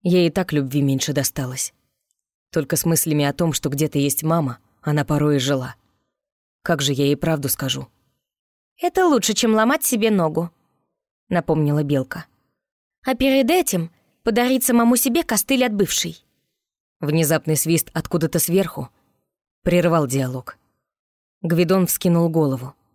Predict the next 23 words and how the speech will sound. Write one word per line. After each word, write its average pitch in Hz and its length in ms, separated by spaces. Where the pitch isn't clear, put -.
В - 100
светлом 160 460
небе 165 320
со - 180
стороны 165 400
леса 170 340
виднелась 156 480
плавно 160 360
движущаяся 151 680
точка. 135 440
Свистящий 165 600
звук 165 380
нарастал 165 480
по 156 80
мере 156 280
ее 156 160
приближения. 147 720
И 185 100
вскоре 180 360
стало 156 280
понятно, 160 460
что - 200
точка 180 440